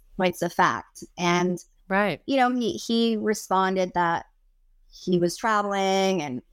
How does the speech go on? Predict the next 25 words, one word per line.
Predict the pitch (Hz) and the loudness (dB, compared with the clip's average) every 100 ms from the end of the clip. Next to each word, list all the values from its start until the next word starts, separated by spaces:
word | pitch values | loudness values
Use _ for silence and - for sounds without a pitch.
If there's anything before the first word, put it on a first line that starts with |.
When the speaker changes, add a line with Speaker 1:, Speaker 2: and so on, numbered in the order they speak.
| - | -8
Speaker 1:
it | |
would | 175 - | -6 -6
be, | 151 147 | -4 -2
like, | 131 110 | -2 0
next | 202 196 - | 2 0 -2
week. | 196 190 185 185 - | -2 0 0 -2 -2
And | 160 | 0
then | 127 110 185 - _ - | 0 0 -4 -14 _ -4
it | 160 | -2
was | 156 - | -2 2
Thanksgiving. | 151 - - 208 202 196 190 190 190 | 0 0 -2 0 0 0 0 2 2
And, | 170 156 190 _ _ | -2 -4 -12 _ _
you | - 190 | -4 0
know, | 175 | 2
and | 175 180 | 2 0
then | 185 185 185 202 _ - | 0 0 -2 -8 _ -2
I | 202 | 0
tried | - 202 | 2 0
to | 202 | 2
get | 202 | 0
more | 180 185 | 2 0
specific, | 180 180 - 185 175 | 0 -4 0 0 2
like, | 165 151 - _ _ _ _ _ _ - | -2 -4 -10 _ _ _ _ _ _ -6
giving | 202 180 170 | 0 2 0
deadlines | 165 170 170 120 71 - - | 0 0 0 -2 -2 -4 -10